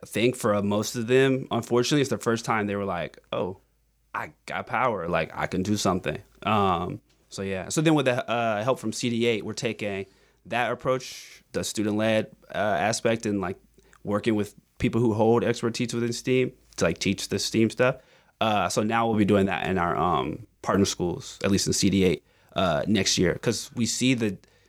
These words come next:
I mean, the stuff we do now in the schools is, like, still effective, but it's, it's not the same when, like, it's student-led. And so now we're able to, um, start to take that approach and do it, uh, in the schools, and the kids will be developing solutions to, like,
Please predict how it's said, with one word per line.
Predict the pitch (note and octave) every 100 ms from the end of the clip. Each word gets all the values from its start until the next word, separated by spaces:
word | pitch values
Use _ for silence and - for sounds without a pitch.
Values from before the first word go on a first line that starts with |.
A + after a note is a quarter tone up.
| -
I |
mean, | D3 C3
the | B2
stuff | G3+ -
we | B2 B2
do | A#2 G#2+
now | A2+ C#3
in | C#3+
the |
schools | C#3 D3+ D#3 C#3
is, |
like, | G#2+ G2
still | - A#2+ A#2
effective, | F#2 - A2+ A#2 D3 D3 - - _
but | B2 A2+
it's, | A#2+ - - -
it's | C3+ C3+
not | B2 G#2
the | G2
same | - F#2+ B2+
when, | A#2 G#2+
like, | F#2
it's | G2
student-led. | - G#2+ G2 G2 G2 F2+ - _
And | A2+
so | F#2+ G2+
now | G2 G#2 G2
we're | G2
able | E2 G2 F#2
to, | F2+ - G2 G2
um, | F#2+ F#2 D#2 - - _ -
start | - F#2
to |
take | E2+ F#2+
that | F2
approach | E2+ - A2 -
and | G2 F#2 E2 C#2+ -
do | - G#2
it, | G2 -
uh, | F#2 D2+
in | G#2
the | G#2+
schools, | - A#2+ C3+ C#3+ D3 - _ _ _
and | - A2+ A2 G#2
the | G2+
kids | - A#2+ A2
will | G#2
be | G#2 G#2
developing | G2 G#2 G2+ G2+
solutions | G2 G2 G2 F#2 F#2+
to, | - E2+
like, | E2+